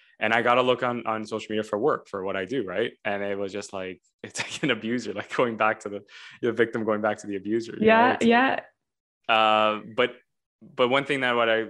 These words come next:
Speaker 1: I took from your, your, your, your story there is that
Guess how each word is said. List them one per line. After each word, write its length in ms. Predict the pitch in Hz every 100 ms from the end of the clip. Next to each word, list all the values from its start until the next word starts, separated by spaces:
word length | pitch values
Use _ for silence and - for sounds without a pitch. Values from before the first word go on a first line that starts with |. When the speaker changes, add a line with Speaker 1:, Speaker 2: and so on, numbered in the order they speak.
| 107
Speaker 1:
I 240 | 104 104 -
took 160 | - 117
from 180 | 120 107
your, 260 | 101 101 -
your, 420 | 98 95 92 95 _ -
your, 260 | 98 98 -
your 300 | - 95 92
story 340 | 87 - 127 117
there 180 | 95
is 140 | 92 90
that 240 | 95 95